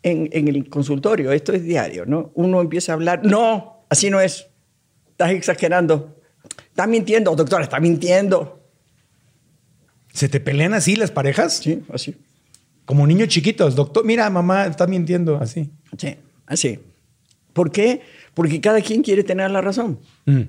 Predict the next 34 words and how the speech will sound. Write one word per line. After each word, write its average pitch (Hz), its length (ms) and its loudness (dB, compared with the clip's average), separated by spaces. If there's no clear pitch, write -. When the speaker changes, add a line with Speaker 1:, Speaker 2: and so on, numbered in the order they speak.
Speaker 1:
Y 185 180 2
la 170 120 4
razón 170 400 2
no 196 60 2
existe. 196 400 -4
O 123 40 0
sea, 123 220 0
te-, 131 160 -4
si, - 220 -10
si - 180 -4
en 147 160 0
tus 269 220 2
razones, 185 500 -2
mis 202 200 2
razones, 165 380 -2
pero 131 160 2
la 208 440 0
razón 190 480 0
no 185 60 0
existe. 123 540 -8
Speaker 2:
No 120 100 -4
existe. 113 280 -6
Speaker 1:
¿No? 175 160 -2
Entonces, 180 400 0
la 175 180 -2
confrontación 220 760 0
solo 190 360 0
deteriora 160 1080 2
a 143 80 0
la 127 160 -2
persona 202 640 0
y 139 120 2
al 135 100 0
vínculo. 123 560 0